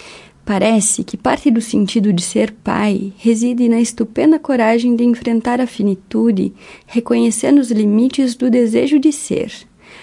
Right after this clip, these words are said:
Um aspecto sempre presente no desejo de ter filhos é aquele de deixar no mundo uma semente, de enviar ao futuro uma mensagem que diga, por aquilo que ela própria se tornou, algo daquilo que fomos,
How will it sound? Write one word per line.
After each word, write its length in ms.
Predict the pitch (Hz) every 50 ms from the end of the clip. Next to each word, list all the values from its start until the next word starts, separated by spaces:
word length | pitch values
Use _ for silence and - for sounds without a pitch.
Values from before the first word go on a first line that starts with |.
| - - - _ _ -
Um 80 | 302 311
aspecto 540 | 269 - - - 220 196 196 - - -
sempre 400 | 202 - - - - 262 262 240
presente 580 | - - 214 196 190 180 196 202 208 208 - 202
no 120 | 190 185 180
desejo 540 | 185 190 180 175 180 202 208 214 196 196 180
de 120 | 175 180
ter 220 | 180 - - -
filhos 680 | - - - - 214 220 208 180 175 180 175 - - - - _
é 140 | - - 240
aquele 360 | 233 233 - 247 240 233 233
de 140 | 208 208 208
deixar 420 | 196 202 202 190 - - 226 - -
no 120 | 247 240
mundo 340 | 233 226 226 233 233 233 240
uma 160 | 240 247 233
semente, 760 | - - 285 285 262 202 180 190 185 175 - - - - - _ _ - - - - - - _
de 60 | - 214
enviar 540 | 240 247 240 214 185 190 208 208 220 240
ao 100 | 233 202
futuro 640 | 185 - - 180 180 - - - 233 233 220 208 196 202
uma 200 | 202 214 220 220
mensagem 720 | 226 226 226 226 208 220 - 240 240 247 254 269 269 262
que 120 | - 294
diga, 520 | 262 233 - 202 214 214 202 180 175 175 - - - - - - - _ _
por 160 | - 262 254
aquilo 400 | 240 233 233 - - 285 269 269
que 160 | 262 - - 262
ela 180 | - - 370
própria 400 | 302 - - 220 214 214 220 190
se 160 | 185 - 202
tornou, 560 | 190 - 185 180 190 190 202 208 214 208 190 - - _ _ - - - - - _ _ _ -
algo 320 | 233 233 247 233 240 247
daquilo 360 | 220 233 233 - - 254 254
que 140 | 247 - 302
fomos, 760 | - - - 175 175 185 185 190 180 - - - - -